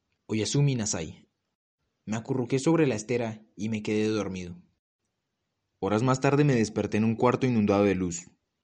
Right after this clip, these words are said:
Me arrastré hasta la ventana. Al parecer me hallaba en una especie de barrio industrial en la periferia de la ciudad, lleno de muebles y fábricas, que debió haber sido uno de los principales objetivos de los B veintinueve.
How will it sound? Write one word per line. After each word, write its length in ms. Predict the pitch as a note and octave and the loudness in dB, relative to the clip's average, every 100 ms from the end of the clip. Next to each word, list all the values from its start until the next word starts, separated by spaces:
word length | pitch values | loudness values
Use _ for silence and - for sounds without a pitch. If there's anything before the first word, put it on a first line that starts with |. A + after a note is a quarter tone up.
| _ _ _ | _ _ _
Me 100 | F#2 | -10
arrastré 380 | F2+ E2+ - F#2 | -8 -8 -6 -6
hasta 160 | F2 G#2 | -2 0
la 100 | G2 | 0
ventana. 640 | F2+ F2 F#2 E2+ E2 _ _ _ _ _ _ - | -2 -4 -4 -6 -10 _ _ _ _ _ _ -12
Al 180 | F2 F2 | -8 -6
parecer 340 | F2+ F#2 G2+ | -4 -2 0
me 80 | A2+ | 0
hallaba 180 | B2 B2+ | 2 2
en 80 | |
una 140 | C3+ C3+ | 2 0
especie 340 | C#3 C3+ D3+ | 0 2 4
de 100 | C#3 | 6
barrio 340 | A2 G#2 A#2+ A#2+ | 6 4 2 2
industrial 460 | G#2 - G#2+ G#2 | 0 0 0 2
en 80 | G#2+ | 2
la 120 | G2+ | 0
periferia 500 | G2 F#2 F2+ G2 G2+ | -2 -2 -2 0 2
de 60 | F#2 | 0
la 100 | F2 | -2
ciudad, 380 | F2 E2+ D#2+ - _ _ _ _ _ _ | -4 -4 -6 -12 _ _ _ _ _ _
lleno 260 | - E2+ F2 | -8 -4 -4
de 80 | |
muebles 500 | F2 F#2 G2+ G2+ G2 F2 | -2 0 2 2 0 -2
y 40 | |
fábricas, 640 | F2+ F2 F2 E2+ E2 - _ _ _ _ | -4 -4 -4 -6 -8 -10 _ _ _ _
que 100 | - | 2
debió 340 | G#2 G#2 A2 C3 | 4 4 4 6
haber 220 | C#3 C3+ | 6 4
sido 260 | C#3 C3+ | 4 4
uno 200 | C3+ C#3+ | 4 4
de 80 | C#3 | 2
los 160 | B2 G#2+ | 2 0
principales 560 | A2 G#2 G2 G2+ A2+ | 0 0 0 0 0
objetivos 640 | A#2 F#2 F2 G2+ G#2 G2+ - | -2 -4 -4 0 0 0 -6
de 140 | E2+ F2+ | -4 -2
los 180 | F2 | 0
B 160 | F2 G2+ | 2 4
veintinueve. 680 | G#2 G2+ E2+ E2 D2+ D#2+ | 4 2 -2 -2 -4 -12